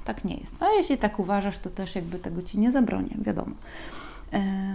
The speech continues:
oczywiście jeszcze jedną rzecz chciałam podkreślić, że, e, nie musimy wierzyć w te wszystkie rzeczy. Nie musimy, ale możemy. Jeśli nie masz tych narzędzi,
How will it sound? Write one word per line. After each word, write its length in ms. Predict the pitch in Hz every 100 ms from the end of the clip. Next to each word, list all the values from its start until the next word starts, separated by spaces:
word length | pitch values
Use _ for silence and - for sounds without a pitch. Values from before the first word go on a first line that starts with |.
| 190 202 - - - - -
oczywiście 560 | 247 269 254 254 254
jeszcze 260 | 240 233 247
jedną 200 | 247 240
rzecz 140 | 220
chciałam 220 | - 196 170
podkreślić, 560 | - 233 330 330 277
że, 380 | 240 226 233 233 214 - - - - - - -
e, 300 | 220 220 214 220
nie 140 | 240
musimy 400 | 233 233 330 302
wierzyć 420 | 254 247 190 180
w 40 | -
te 100 | 180
wszystkie 360 | - 160 -
rzeczy. 380 | 170 170 - 180 196
Nie 200 | 240 254
musimy, 480 | 240 - 175 165 165 - - - -
ale 180 | 233 233
możemy. 440 | 208 180 - - - - - - - - 208
Jeśli 360 | 302 - 349 320
nie 120 | 180
masz 340 | 170 165 -
tych 160 | 196 202
narzędzi, 540 | 190 175 160 180 208